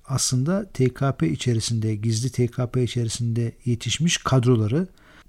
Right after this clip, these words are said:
kullanmaya çalışıyor. Böylece sendikal bir örgütlenme, e, gerçekleştiriyor.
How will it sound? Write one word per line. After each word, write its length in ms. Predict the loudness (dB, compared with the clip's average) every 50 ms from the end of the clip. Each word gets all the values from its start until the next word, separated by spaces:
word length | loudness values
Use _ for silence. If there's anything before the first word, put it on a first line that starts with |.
| -10
kullanmaya 760 | -2 2 2 4 4 6 4 4 4 4 4 4 4 2 0 -2 _ _ _ -16 -8
çalışıyor. 580 | -4 -2 -2 0 -2 -2 -4 -4 -2 -2 -2 -2
Böylece 640 | -2 2 4 6 6 6 6 4 2 2 0 -2 -2 -6 -12 _ -10
sendikal 760 | -6 -2 0 0 2 0 0 0 0 0 0 0 0 -2 -4
bir 200 | -4 -4 -4 -6 -6
örgütlenme, 720 | -4 -2 -2 0 -2 -2 -2 -2 0 0 2 2 0 0 -2 -6 -14 -20 -16 -12
e, 180 | -8 -6 -6 -6
gerçekleştiriyor. 1160 | -6 -4 -4 -4 -2 -2 -4 -6 -6 -4 -4 -4 -4 -6 -8 -6 -4 -2 -2 -2 -2 -4 -6